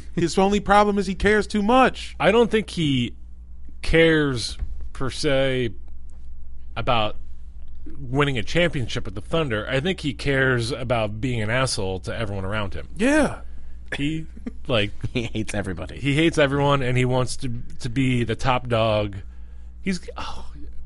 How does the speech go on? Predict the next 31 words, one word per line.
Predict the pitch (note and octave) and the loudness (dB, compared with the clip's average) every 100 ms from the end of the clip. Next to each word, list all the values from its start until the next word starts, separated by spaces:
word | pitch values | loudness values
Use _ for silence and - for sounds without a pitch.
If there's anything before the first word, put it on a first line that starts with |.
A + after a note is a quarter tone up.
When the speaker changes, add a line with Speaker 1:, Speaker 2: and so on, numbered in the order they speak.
| - | -6
Speaker 3:
have | E3 E3+ | -6 -4
we | |
never | D#3 D3+ D#3 | -2 0 0
thought | C#3+ - A#2+ A#2+ | -2 -2 0 0
that | A#2+ A2 | -2 -4
maybe | G#2+ G2+ | -4 -4
he | A2 | -4
just | A2+ A2+ | -4 -2
has | G#2+ | -2
a | G#2 | -2
Napoleonic | G2 F#2+ G2+ G#2 G2 A2 | -4 -4 -4 -4 -4 -6
complex? | B2+ A#2+ D#3 D#3 - - - - - - - - - | -6 -6 -6 -6 -8 -12 -12 -12 -12 -12 -12 -12 -6
Speaker 2:
I | G3 | -2
mean, | F#3+ | 2
maybe. | D3+ F3 C#3+ D#3 - - - - | 2 2 0 -4 -8 -14 -12 -10
I | D#3 | -4
guess | E3+ F#3+ | -2 0
he's | F#3+ | -2
technically | - E3+ E3 C#3+ C#3 | 0 0 0 -2 -2
short. | - C#3 C3+ | 0 0 2
Speaker 3:
He's, | A#2+ | 0
like, | C#3+ | -4
five | - B2 C3 | 0 2 4
nine. | B2 A#2 C3 C3+ D3+ | 2 0 -2 -4 -2
Speaker 1:
Yeah. | D#3+ F2 C2+ - | 0 0 -4 -10
Speaker 2:
According | D2+ - D#3 D3 | -6 0 0 0
to | C3+ C#3 | -2 -2
his | C#3 - | -2 -2
friends' | C#3+ D3 C#3+ B2+ - - - - - | -2 -2 -2 -4 -8 -10 -12 -10 -6
heights. | B2 B2+ C3 - - - - - - - | -4 -4 -4 -6 -8 -8 -8 -8 -10 -6
Speaker 3:
Yeah. | - D#3+ | 0 0